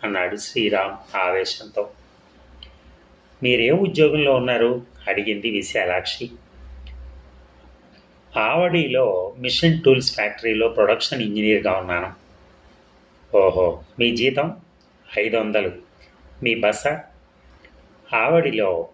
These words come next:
ఫ్యాక్టరీ క్వార్టర్స్లో ఉంటున్నాను. శశికళ మీకు ఎట్లా పరిచయం అయింది?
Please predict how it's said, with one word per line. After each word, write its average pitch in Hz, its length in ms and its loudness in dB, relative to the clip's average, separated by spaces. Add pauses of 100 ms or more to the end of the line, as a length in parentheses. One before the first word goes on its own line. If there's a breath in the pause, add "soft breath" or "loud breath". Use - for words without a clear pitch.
(260)
ఫ్యాక్టరీ 117 420 -4
క్వార్టర్స్లో 104 600 0
ఉంటున్నాను. 101 540 -2 (440)
శశికళ 131 600 -2
మీకు 117 240 -4
ఎట్లా 107 220 0
పరిచయం 113 420 -4
అయింది? 107 440 0